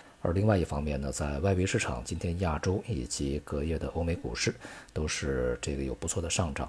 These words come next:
啊，在整体氛围相对比较友好的支撑下，那么今天的股市呢，大多数的行业板块啊都录得了上涨。在内部呢，这个疫情受控的局面呢，越来越坚实啊，像上海以及一些重要的城市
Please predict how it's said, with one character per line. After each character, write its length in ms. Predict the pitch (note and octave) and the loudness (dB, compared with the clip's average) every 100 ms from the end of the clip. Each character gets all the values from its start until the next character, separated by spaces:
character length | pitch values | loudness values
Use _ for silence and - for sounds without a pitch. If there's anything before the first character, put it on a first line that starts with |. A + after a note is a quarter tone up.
| - | -6
啊， 160 | - - | -8 -6
在 180 | - C#2+ | -6 -4
整 180 | - E2 | -4 -4
体 140 | F2 | -4
氛 180 | - D#2 | -2 -2
围 220 | C#2+ D2 D#2 - - - - | 0 -2 -4 -10 -20 -20 -4
相 220 | - G#2 | 4 8
对 260 | G2+ E2 C#2 | 10 8 4
比 80 | |
较 160 | C#2+ D2 | 2 2
友 220 | D2 E2+ | 4 4
好 180 | B2 C#2+ | 4 2
的 100 | C2+ | 0
支 140 | C2+ | 0
撑 160 | F2+ G#2+ | 2 4
下， 180 | G#2+ A2+ | 4 4
那 80 | - | 2
么 80 | C#2+ | -4
今 160 | D#2+ D2+ | -4 -2
天 160 | E2+ | -2
的 140 | D#2+ D2 | 0 -2
股 240 | - C2 | -2 -4
市 200 | - F2 | -2 -2
呢， 160 | D2+ C#2 - - - | 0 -2 -4 -16 -4
大 180 | - F#2 | 0 4
多 140 | A2 | 6
数 180 | A2+ C3+ | 6 6
的 80 | D#2+ | 4
行 160 | - D2 | 2 -4
业 80 | |
板 180 | C2+ B1+ | -2 -4
块 140 | A#1+ D#2+ - | -4 -6 -6
啊 140 | - A#1+ | -8 -6
都 120 | - | -6
录 120 | D2+ | -4
得 120 | D2 C#2+ | -4 -6
了 100 | D2 | -6
上 220 | - D2+ | -6 -6
涨。 100 | - - - - - - | -10 -16 -20 -20 -20 2
在 140 | G2+ | 6
内 240 | G2 C#3+ A#2 | 10 10 10
部 180 | D#2 | 6
呢， 160 | C2+ B1 | 2 0
这 160 | - E2+ | 0 0
个 100 | D2+ | 0
疫 180 | F#2+ A#2+ | 4 2
情 220 | - G2 | 2 0
受 140 | - | 2
控 340 | G2 - C3 E2+ | 2 4 2 2
的 240 | B1+ C2 C2+ | 0 -2 -2
局 200 | - D#2 | -4 0
面 180 | G#2+ | 2
呢， 80 | D#2 | 2
越 160 | C2+ D2 | 0 0
来 160 | D2 | 0
越 300 | D#2 D2+ C2 | 0 0 0
坚 260 | B1 - G#2 | 0 2 2
实 220 | A2 - - | 2 -4 -6
啊， 160 | - C2+ | -4 -4
像 220 | - D2 | -2 -4
上 240 | - - | 0 0
海 160 | C#2 C#2+ | 2 -2
以 80 | C2+ | -2
及 180 | - D2+ | -4 -4
一 60 | |
些 160 | C#2 E2 | -2 -4
重 160 | E2+ | -2
要 100 | E2 | -2
的 80 | D2 | -2
城 220 | C#2+ - | -4 -4
市 240 | A2 F#2 | 0 0